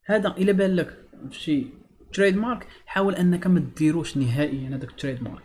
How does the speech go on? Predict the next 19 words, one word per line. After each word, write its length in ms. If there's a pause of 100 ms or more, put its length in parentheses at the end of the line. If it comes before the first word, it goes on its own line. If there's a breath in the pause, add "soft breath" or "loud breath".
(160)
نهائيا، 560 (760)
حيت 200
اون 140
فوا 180
كيكون 340
هاد 160
الكود 480
عرف 340
ان 260
داك 240 (300)
الديزاين 440
غيحيدوه 560
لك. 160 (920 soft breath)
وكاينين 460
ارقام 380
اخرين 420
مثلا 260
مارك 340
تيب 420